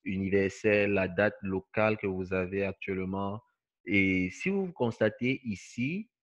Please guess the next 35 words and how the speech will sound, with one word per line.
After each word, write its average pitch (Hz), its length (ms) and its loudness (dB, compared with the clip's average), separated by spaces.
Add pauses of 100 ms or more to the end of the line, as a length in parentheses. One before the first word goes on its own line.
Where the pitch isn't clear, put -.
(400)
si - 100 -6
vous 120 60 -4
constatez 113 420 -6
ici, 110 500 -8 (640)
euh, 104 880 4
il 131 200 0
est 123 300 0
une 139 240 -2
heure 123 120 -2
cinquante-cinq, 98 640 -6
mais 98 160 -2
là, 120 220 0
au 123 80 -2
temps 113 180 -4
universel, 110 800 -4
ça - 140 -8
veut 104 180 -2
dire, 101 280 -8
par 98 220 -2
exemple, 104 440 -4 (280)
euh, 101 580 -4
au 101 100 -14
Cameroun 101 480 -6
ou 101 60 -10
quelque 101 220 -10
chose 101 220 -14
comme 92 180 -14
ça, 110 260 -12 (360)
il 104 180 -2
est 107 280 2
six 123 460 -8
heures 107 340 0
déjà 95 340 -4
là-bas. 90 340 -6 (1000)
Bien, 107 360 0